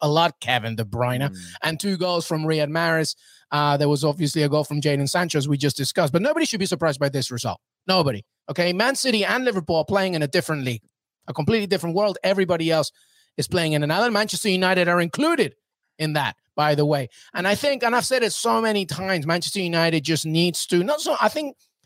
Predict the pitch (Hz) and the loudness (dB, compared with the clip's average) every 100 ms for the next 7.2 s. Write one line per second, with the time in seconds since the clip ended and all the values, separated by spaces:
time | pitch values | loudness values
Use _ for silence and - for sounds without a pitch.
0 | _ 180 196 - 180 - - 233 190 170 | _ 0 0 0 -8 -12 -8 -2 0 0
1 | 226 208 196 196 190 147 185 175 175 147 | 0 2 2 4 2 2 2 2 0 0
2 | - 202 - 202 208 202 175 175 180 170 | 0 0 0 0 0 0 2 2 2 2
3 | 147 135 156 170 156 156 156 143 123 139 | 0 2 2 2 2 2 2 0 2 2
4 | 151 143 151 - - - - 160 220 - | 2 2 0 -2 -10 -14 -4 0 0 0
5 | 156 175 160 139 131 131 160 160 143 135 | 0 0 0 0 0 -2 0 2 2 2
6 | 156 147 131 156 151 143 175 - 156 139 | 2 0 0 -2 0 0 0 0 0 2
7 | 143 | 0